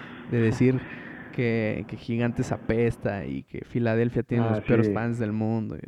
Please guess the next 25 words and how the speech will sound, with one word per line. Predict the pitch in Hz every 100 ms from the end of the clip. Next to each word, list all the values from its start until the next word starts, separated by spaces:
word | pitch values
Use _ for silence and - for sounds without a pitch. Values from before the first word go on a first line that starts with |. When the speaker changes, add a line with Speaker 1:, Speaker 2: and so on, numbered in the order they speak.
| 139
Speaker 1:
Así | 135
que, | 151 -
así | - 135
que | _ - -
Speaker 2:
Ah, | 110
Speaker 1:
aquí | 151
hay | 190
que |
Speaker 2:
Filadelfia | 123 120
es | 113
una | 113
Speaker 1:
reconocer. | 104 98
Speaker 2:
porquería. | 98 98 98 90 - - - - _ _ _
Filadelfia | 110 107 110
es | 110
una | 107
porquería. | 104 95 - 95 90 - - - - - - -
Pero | - 95 95
bueno, | 98 87 -
Speaker 1:
<laughs> |
Speaker 2:
hablemos | 113 104 113 120 117
de | 107
lo | 101
que | 101
estamos, | - 113 107